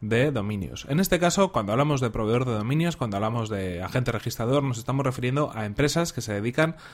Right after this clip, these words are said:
al registro y renovación de dominios, que muchas veces son también empresas que se dedican a servicios de hosting.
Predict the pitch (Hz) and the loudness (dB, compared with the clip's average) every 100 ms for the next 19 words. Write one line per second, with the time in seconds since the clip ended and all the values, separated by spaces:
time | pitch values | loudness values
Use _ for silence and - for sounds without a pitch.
0 | - 101 98 104 151 160 180 156 127 117 | -10 -4 -2 2 2 4 2 2 2 0
1 | 107 147 156 117 104 143 110 95 123 143 | 0 2 4 4 4 4 4 0 0 2
2 | 165 151 139 131 135 131 123 123 117 101 | 4 4 4 2 2 2 2 2 2 2
3 | 117 113 117 - - - - 131 131 120 | 0 0 -2 -6 -18 -12 0 4 6 6
4 | 127 143 147 113 - 110 127 175 156 104 | 4 2 0 -2 -2 -2 0 2 0 0
5 | - 127 - 85 | 2 2 0 -10